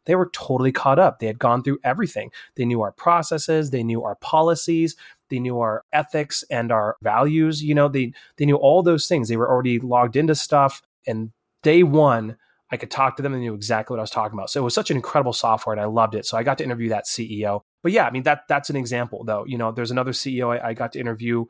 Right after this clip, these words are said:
talking about the ethics part here. They made a software that tags on top of a Google Ads campaign, for example, so that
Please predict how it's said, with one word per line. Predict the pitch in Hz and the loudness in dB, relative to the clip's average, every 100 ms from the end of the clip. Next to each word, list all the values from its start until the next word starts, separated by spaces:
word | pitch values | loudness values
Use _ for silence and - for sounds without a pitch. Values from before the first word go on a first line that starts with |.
| _ - | _ -2
talking | 151 143 | 0 0
about | 135 | -2
the | 147 | -2
ethics | 127 143 - | -2 -4 -8
part | - 117 113 | -6 -6 -4
here. | 135 120 - | -2 -2 -2
They | 123 139 | -2 0
made | 151 127 | 0 -2
a | |
software | - 123 131 135 113 | -2 0 -2 -2 -4
that | 107 107 | -4 -8
tags | - - 151 151 | -10 -4 -2 -2
on | 170 123 113 | -2 -2 -4
top | - 131 127 131 | -4 0 0 0
of | 110 104 - _ - | -4 -4 -10 _ -2
a | 120 | 0
Google | 113 127 120 110 | 0 -2 0 0
Ads | 107 110 | 0 -2
campaign, | - 147 139 156 160 | -2 -2 0 -2 0
for | 165 | -2
example, | 156 165 165 180 190 _ - | 0 0 2 2 0 _ -8
so | - 151 135 | 0 2 2
that | 131 120 127 | 2 2 -2